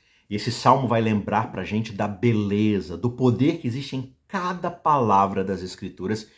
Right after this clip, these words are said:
e como essas palavras podem transformar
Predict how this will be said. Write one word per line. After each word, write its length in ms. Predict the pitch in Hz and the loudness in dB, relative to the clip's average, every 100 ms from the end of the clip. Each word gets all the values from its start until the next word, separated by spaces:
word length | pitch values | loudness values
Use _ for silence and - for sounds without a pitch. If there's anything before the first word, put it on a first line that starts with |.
| _ _ _ | _ _ _
e 60 | - | -16
como 320 | - 185 196 | -8 -4 -2
essas 220 | 190 156 | -2 -4
palavras 440 | - 110 127 127 - | 0 2 2 -2 -14
podem 460 | _ 135 151 127 | _ 2 2 2
transformar 720 | 98 98 - 80 76 90 - | -4 -8 -12 -12 -6 -6 -8